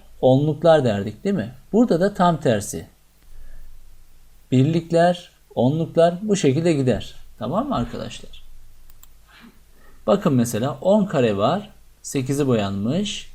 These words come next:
Sıfır virgül sekiz. Sıfır tam onda sekiz olarak okunur. Mesela buna bakıyorum. On bir tane boyalı var.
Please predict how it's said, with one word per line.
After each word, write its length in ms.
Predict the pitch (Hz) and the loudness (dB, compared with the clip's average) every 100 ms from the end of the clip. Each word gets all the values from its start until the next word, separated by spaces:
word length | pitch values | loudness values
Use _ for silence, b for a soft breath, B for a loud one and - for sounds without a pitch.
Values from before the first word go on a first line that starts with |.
| - b b b | -20 b b b
Sıfır 540 | - - 170 175 156 117 | -12 -6 -6 -2 -2 0
virgül 340 | 110 104 160 | -2 -2 -4
sekiz. 640 | 165 165 160 165 131 - - | -6 -8 -4 -4 -6 -10 -18
Sıfır 560 | - - 180 175 165 131 | -16 -8 -6 -2 -4 -2
tam 460 | 117 113 170 196 202 - | -4 0 0 -2 -8 -12
onda 400 | - 123 123 147 | -2 2 2 0
sekiz 360 | 139 139 127 131 | -4 -6 -4 0
olarak 360 | 117 101 107 - | 0 0 -4 -10
okunur. 480 | - - - - - b b b b b | -16 -16 -16 -20 -20 b b b b b
Mesela 300 | 151 185 180 | -4 -2 0
buna 220 | 190 214 | 2 2
bakıyorum. 580 | 185 - 131 123 165 220 - - _ _ _ _ _ | 2 2 2 4 4 0 -10 -20 _ _ _ _ _
On 260 | - 208 190 | 2 4 4
bir 160 | 139 131 | 2 0
tane 240 | 120 110 | 0 0
boyalı 340 | 110 101 101 | 0 0 0
var. 340 | 101 156 214 | 0 0 -2